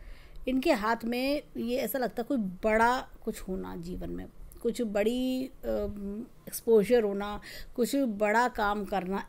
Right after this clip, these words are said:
ऐसी कुछ चीज़ भी दिखती है। जैसे बड़ी नॉलेज हो जाती है किसी चीज़ को, या आपने कोई बड़ा चीज़ सीख ली, फिर आपने कहा, "मैं इसको और अपने बिजनेस में इंक्लूड करता हूँ, या मैं इसको as a business की तरह, उम, यू-, बिजनेस करता हूँ इस चीज़ का, जिससे कि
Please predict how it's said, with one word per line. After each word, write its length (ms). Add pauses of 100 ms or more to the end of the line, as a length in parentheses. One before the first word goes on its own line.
ऐसी 320
कुछ 200
चीज़ 220
भी 120
दिखती 300
है। 60
जैसे 220
बड़ी 260
नॉलेज 340
हो 60
जाती 260
है 20
किसी 240
चीज़ 260
को, 200
या 120
आपने 200
कोई 140
बड़ा 280
चीज़ 240
सीख 260
ली, 180
फिर 180
आपने 200
कहा, 100
"मैं 160
इसको 340
और 240 (380)
अपने 240
बिजनेस 380
में 80
इंक्लूड 320
करता 280
हूँ, 140
या 120
मैं 160
इसको 540
as 160
a 80
business 360
की 120
तरह, 300 (180)
उम, 200 (300)
यू-, 240 (440)
बिजनेस 440 (340)
करता 240
हूँ 120
इस 120
चीज़ 200
का, 80
जिससे 300
कि 120